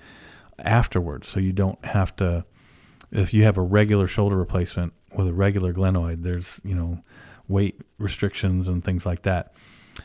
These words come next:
So the guy that I had on for an interview had, he's, uh, I can't remember, he's in his sixties, early sixties, or late fifties. Pretty sure it's early sixties. And, uh, he had been, um,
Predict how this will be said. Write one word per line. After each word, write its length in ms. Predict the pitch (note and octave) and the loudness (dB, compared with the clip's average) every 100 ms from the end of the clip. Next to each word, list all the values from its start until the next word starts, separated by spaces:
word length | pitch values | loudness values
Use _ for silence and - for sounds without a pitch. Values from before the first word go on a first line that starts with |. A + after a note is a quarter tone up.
| _ | _
So 180 | - A2+ | 0 2
the 100 | G#2 | 6
guy 220 | A#2 A#2 | 6 6
that 120 | A2+ | 6
I 80 | G#2 | 4
had 200 | G#2 G#2+ | 4 4
on 180 | G2+ G2+ | 4 0
for 120 | - | 0
an 60 | G#2 | 2
interview 400 | D#3+ G2 F#2 F#2 | 2 2 2 2
had, 420 | F#2+ F2+ F2 - - - - - | 2 0 -2 -10 -20 -20 -20 -4
he's, 380 | - G#2 F#2+ G2 | 2 4 4 2
uh, 220 | F2 E2+ F2+ - - _ _ _ _ - | 2 0 -6 -16 -20 _ _ _ _ -12
I 40 | |
can't 140 | - A#2+ | -4 0
remember, 200 | F#2 F2+ | 0 2
he's 160 | G2+ | 2
in 80 | A2+ | 2
his 120 | F2+ | 2
sixties, 580 | - F2+ - F2 E2+ - - | -2 -6 -4 -8 -8 -16 -4
early 200 | G#2 F#2+ | 0 0
sixties, 520 | - F#2 - F2+ - - - - - - - | -2 -8 -6 -8 -10 -18 -20 -20 -20 -16 2
or 160 | A#2 | 4
late 200 | G2 F2+ | 4 2
fifties. 400 | - F2 E2+ - - _ _ - | -6 -8 -8 -10 -16 _ _ -4
Pretty 160 | C3 G#2 | -2 -2
sure 140 | F2+ | -4
it's 120 | D#2+ | -8
early 140 | E2 - | -12 -14
sixties. 420 | - - - - - | -16 -18 -20 -20 -6
And, 360 | A2 G2+ F#2 F#2 | 0 2 2 0
uh, 280 | E2+ E2+ - _ _ - - - _ _ _ - | 0 -4 -8 _ _ -20 -20 -20 _ _ _ -4
he 180 | - B2 | 4 6
had 100 | G#2+ | 6
been, 460 | G2 F#2+ F2+ F2 F2+ _ _ _ _ _ | 4 4 2 -2 -6 _ _ _ _ _
um, 560 | G2 F#2+ F2 E2+ E2+ | 0 2 2 0 -4